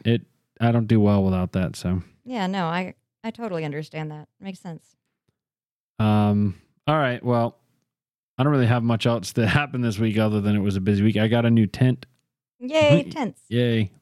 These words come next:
Speaker 1: But
Speaker 2: Um,
Speaker 1: I don't think you guys really wanna hear about my tent.
Speaker 2: Probably not. I don't, I can't think of anything else other than the nail stuff. So, I
Speaker 1: Oh,
Speaker 2: mean,
Speaker 1: I can, uh,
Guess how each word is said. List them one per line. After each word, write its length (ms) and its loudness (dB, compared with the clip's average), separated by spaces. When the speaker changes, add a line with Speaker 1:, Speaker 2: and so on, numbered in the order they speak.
Speaker 1:
But 220 -2
Speaker 2:
Um, 500 -2
Speaker 1:
I 60 0
don't 100 2
think 140 0
you 100 -2
guys 280 2
really 180 4
wanna 200 2
hear 140 4
about 200 -2
my 100 -2
tent. 360 -2
Speaker 2:
Probably 220 -8
not. 240 -4
I 100 -4
don't, 220 -4
I 40 -20
can't 100 -6
think 140 0
of 80 -4
anything 480 -6
else 480 -6
other 240 -2
than 320 -8
the 60 -6
nail 280 -2
stuff. 360 -6
So, 380 0
I 100 -4
Speaker 1:
Oh, 80 4
Speaker 2:
mean, 240 0
Speaker 1:
I 120 2
can, 480 2
uh, 320 2